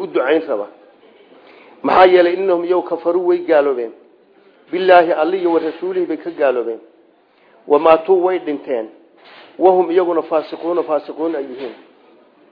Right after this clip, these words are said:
Nabiyullaahi Maxamed calayhi salaatu wasalaam, isagoo laba bilood uurka ku jiray, yuu aabihii dhintay, Cabdullaahi Cabdimudalib. Madiinuu ku dhintay.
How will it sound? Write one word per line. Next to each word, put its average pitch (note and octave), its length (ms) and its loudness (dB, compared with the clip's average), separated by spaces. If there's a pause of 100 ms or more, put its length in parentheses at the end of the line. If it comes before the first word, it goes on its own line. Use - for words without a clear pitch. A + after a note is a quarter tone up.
(460)
Nabiyullaahi E3 400 4
Maxamed D3 420 0 (100)
calayhi C#3+ 300 2
salaatu C#3 340 0
wasalaam, C3+ 420 -4 (960)
isagoo E3+ 280 2
laba E3 240 2
bilood D3+ 320 0
uurka E3 300 -4
ku E3 160 -8
jiray, B2+ 340 -6 (160)
yuu C#3+ 120 -2
aabihii D3 340 -2
dhintay, A#2 280 -10
Cabdullaahi C#3+ 440 -4
Cabdimudalib. B2+ 540 -6 (920)
Madiinuu D#3+ 400 6
ku - 160 -2
dhintay. C3 360 -6